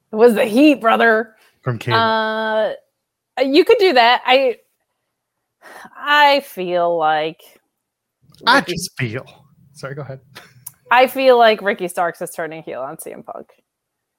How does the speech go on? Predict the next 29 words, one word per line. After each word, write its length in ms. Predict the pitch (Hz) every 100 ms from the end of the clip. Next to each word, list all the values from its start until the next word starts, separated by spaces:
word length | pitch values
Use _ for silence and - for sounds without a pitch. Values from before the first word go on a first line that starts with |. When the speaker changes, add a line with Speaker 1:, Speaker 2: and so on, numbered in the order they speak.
| _ _ _
Speaker 1:
It's 360 | 185 180 170
the 100 | -
opposite 520 | 170 151 170 170 - 160
of 60 |
what 120 | 160
I 60 | 139
want 220 | 110 160
to 60 | -
happen. 560 | 57 - - 82 208 196 _ _ _ _ _ _ _ _ _ _ _ _ _ _ -
Speaker 2:
Oh, 100 | 185
I 140 | 214
think 240 | 370 262
Punk 200 | - 208
is 80 | 202
gonna 180 | 165 160
kick 320 | 143 - 180
Ricky 200 | 175 160
Starks 280 | 143 170 156
in 60 | 135
the 80 | 120
dick 320 | 117 170 170
to 100 | 135
win 180 | 131 123
this 160 | 117
thing. 280 | - - - _ _ _ _ _ _ _ _ _ _ _ _
Speaker 1:
I 180 | 247 311
would 180 | 277 220
love 680 | 196 185 180 190 226 185 139
that. 300 | 73 85